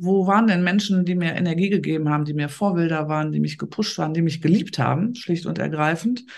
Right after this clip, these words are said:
äh, und von denen ich was mitnehme auch. Also es ist ja nicht nur im, im Negativen zu,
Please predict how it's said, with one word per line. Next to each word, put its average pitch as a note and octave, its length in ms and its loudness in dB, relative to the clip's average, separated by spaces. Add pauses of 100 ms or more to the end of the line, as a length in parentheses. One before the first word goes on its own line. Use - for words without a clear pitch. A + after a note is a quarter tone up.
(460)
äh, F3 140 0
und F#3 140 0
von F3+ 160 0
denen G3 160 4
ich G3 120 2
was F3 260 0
mitnehme C#3 600 2
auch. A2+ 180 -2
Also C#3 180 -2
es D#3+ 60 -2
ist F#3 120 -4
ja F3 100 -2
nicht F3 180 -2
nur F3 160 0
im, D#3 300 -2
im D3+ 180 -2
Negativen C3+ 600 0
zu, A#2 460 -8